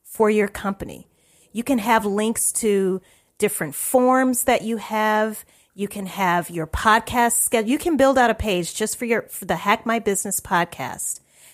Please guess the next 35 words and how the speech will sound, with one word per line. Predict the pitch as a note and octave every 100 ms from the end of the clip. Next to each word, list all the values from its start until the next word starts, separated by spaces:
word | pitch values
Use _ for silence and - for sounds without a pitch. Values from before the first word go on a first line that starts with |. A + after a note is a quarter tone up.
| -
where | F#3+
you | F#3+ A3
would | G#3
have | G#3 F3+
your | E3+
production | - E3+ A3+ B3 - B3+
schedule. | - - A#3 A#3+ A#3+ A#3 A#3 - - -
You | G3
would | F3+
have | G3 F3+ E3 D#3+ - - _ _ _
any | D#4+ G4+ F#4
other | E4 C#4
information | C#4 B3 A3 G#3+ - A#3+
pertaining | - G#3 A3 G#3+ G#3+
to | -
the | F#3+
podcast | - G3 F#3 - B3+ C4 C#4+ - - -
would | E3+ D#3+
be | A3 A3+
there, | G#3 G#3+ G#3
and | F3
you | F#3+ B3
would | C4
decide | B3+ - F#3 E3 D#3+ - _ _ _
who | C#4
you | C#4+ C4
would | B3 G#3
want | G3+ F#3
to | -
have | F3+ D#3+
full | - - G3+ A3+
access | A3 A#3+ - C#4 C#4 -
to | D#4
that | C4+ C4
page, | C4 C4+ C4+ C4+ -